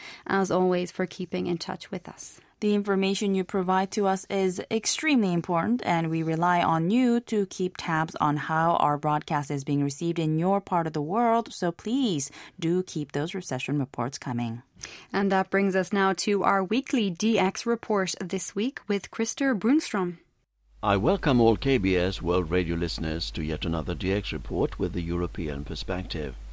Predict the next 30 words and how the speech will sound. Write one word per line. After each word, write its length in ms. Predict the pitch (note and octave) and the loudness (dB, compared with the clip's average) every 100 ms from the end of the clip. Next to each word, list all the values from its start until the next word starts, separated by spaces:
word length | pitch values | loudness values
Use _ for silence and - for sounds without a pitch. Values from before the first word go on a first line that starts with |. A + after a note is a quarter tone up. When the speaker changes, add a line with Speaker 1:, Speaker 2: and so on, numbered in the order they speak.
| - - - - - - - - | -14 -14 -14 -14 -14 -14 -14 -6
Speaker 3:
The 100 | F#2 | 0
new 200 | G#2+ D3+ | 4 4
Madagascar 800 | A#2+ G#2 F2+ F#2 G2+ - E2+ D2+ | 2 0 -2 -2 -2 -4 -4 -4
World 360 | D2+ F2 E2+ | -2 -2 -2
Voice 500 | D#2 D#2+ F2 C#3 - - - - | -4 -4 -4 -4 -8 -12 -14 -10
went 320 | F2+ C#3+ D3+ | -4 -4 -2
on 120 | C3 | -2
the 220 | G2+ F#2 | 0 0
air 80 | F2 | 0
as 180 | E2 - | 0 -4
planned 460 | - E2+ E2 G2 F2+ | -6 -4 -2 -2 -4
on 140 | C#2+ | -4
March 360 | D#2+ F2 F2+ - | -2 -4 -4 -8
twenty-seventh. 840 | - D#2 G2 - E2 D2+ C#2 - - - - - - - F2 | -6 -6 -8 -6 -6 -6 -8 -10 -14 -14 -14 -14 -14 -10 -6
I 60 | |
logged 360 | F2+ F#2+ A2+ G2 | -2 0 0 -2
the 180 | F#2 - | -4 -2
eighteen 340 | C3+ D3 - F2 | -2 0 0 0
hundred 300 | F2 D#2+ D#2 | 0 -2 -2
hours 380 | D2+ D#2 D#2+ - | -2 -2 -4 -6
broadcast 580 | F2+ F#2+ - F2 E2+ | -4 -4 -4 -6 -4
in 60 | F#2+ | -4
English 420 | F#2 E2+ D#2+ - - - - - | -4 -2 -4 -4 -8 -14 -14 -6
on 140 | G2+ | -6
seventeen 480 | G2 G#2 F2 E2+ D#2+ | -2 -2 0 -4 -6
thousand 540 | D#2+ E2 E2 - C3 | -4 -4 -4 -4 -4
six 260 | C3+ G#2 - | -2 -6 -4
hundred 300 | F#2 D#2+ E2 | -6 -6 -6
forty 340 | - F2+ D#2 | -6 -6 -6
kilohertz. 760 | - - D2 F2 E2 B1+ - | -10 -10 -8 -6 -6 -6 -10